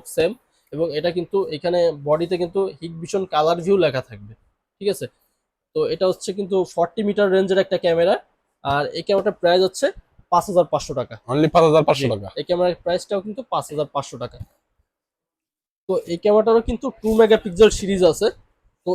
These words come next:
Speaker 1: এটা হচ্ছে টু মেগাপিক্সেল সিরিজ। আর এটা মডেলটা যদি বলি, ডিএস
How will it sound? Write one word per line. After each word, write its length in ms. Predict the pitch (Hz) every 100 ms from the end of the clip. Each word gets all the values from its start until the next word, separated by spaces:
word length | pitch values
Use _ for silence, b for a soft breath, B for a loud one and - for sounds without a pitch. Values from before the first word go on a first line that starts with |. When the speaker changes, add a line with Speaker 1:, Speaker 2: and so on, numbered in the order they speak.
| -
Speaker 1:
এটা 120 | 190
হচ্ছে 160 | 208 226 -
টু 80 | 226 220
মেগাপিক্সেল 540 | 202 196 170 160 196 -
সিরিজ। 280 | - 147 117 - _ _ _ _ _ _ _ 147
আর 160 | 147
এটা 200 | 151 202
মডেলটা 400 | 185 180 196 202
যদি 200 | 208 202
বলি, 260 | 185 180 202
ডিএস 480 | 170 180 196 196